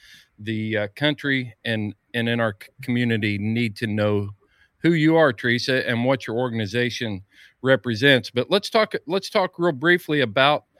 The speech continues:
the history of Protect the Harvest. And your, your surname, or I guess,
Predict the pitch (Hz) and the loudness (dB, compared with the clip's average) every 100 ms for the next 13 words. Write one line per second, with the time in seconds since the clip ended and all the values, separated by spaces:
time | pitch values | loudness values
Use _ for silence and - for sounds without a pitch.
0 | - _ - 123 123 165 160 - 151 - | -20 _ -4 -2 0 -2 -2 -4 -4 -2
1 | 123 - 131 - 156 - 123 135 151 120 | -4 -6 -10 -2 -2 -2 -4 0 0 0
2 | 123 - - - 127 117 113 - _ _ | -4 -8 -12 -4 0 0 -4 -10 _ _
3 | _ _ _ _ _ - 123 123 - - | _ _ _ _ _ -6 -4 -4 -8 -8
4 | 135 143 135 135 _ - - 185 202 165 | -2 0 0 -4 _ -16 -8 -4 -2 0
5 | 156 143 123 135 127 131 147 - | 0 0 -2 -2 -2 -2 -4 -6